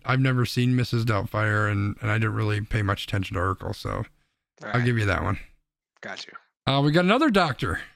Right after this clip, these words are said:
Speaker 1: We got Doctor Sam Beckett from Quantum Leap and Leslie Knope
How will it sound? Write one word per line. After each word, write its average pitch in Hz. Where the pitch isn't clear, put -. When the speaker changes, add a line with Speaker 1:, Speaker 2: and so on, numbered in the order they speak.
Speaker 1:
We 151
got 135
Doctor 170
Sam 165
Beckett 151
from 135
Quantum 139
Leap 180
and 139
Leslie 147
Knope 139